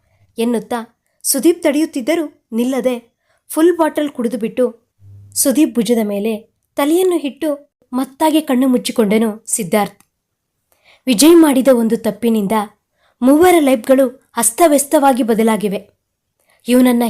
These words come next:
ಈ ರೀತಿ ನೋಡಿ ಸಾಕ್ಷಿ ಎಷ್ಟು ಅರ್ಟ್ ಆಗ್ತಾಳೋ ಏನೋ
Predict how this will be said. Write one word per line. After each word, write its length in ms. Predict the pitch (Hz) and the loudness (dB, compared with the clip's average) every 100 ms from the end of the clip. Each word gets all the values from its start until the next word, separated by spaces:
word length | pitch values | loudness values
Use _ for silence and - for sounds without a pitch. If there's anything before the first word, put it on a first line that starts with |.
| 202 | -2
ಈ 60 | |
ರೀತಿ 300 | 208 202 240 | -2 -2 -2
ನೋಡಿ 460 | 220 196 220 196 _ _ _ | -2 0 0 -2 _ _ _
ಸಾಕ್ಷಿ 600 | - 254 240 - 294 285 _ _ 240 | -2 0 0 -2 -6 -8 _ _ -2
ಎಷ್ಟು 300 | 247 - 285 | 0 2 0
ಅರ್ಟ್ 220 | 226 254 | 0 -4
ಆಗ್ತಾಳೋ 380 | 247 254 226 233 | -4 -4 -2 -2
ಏನೋ 460 | 208 202 208 _ | -2 -6 -10 _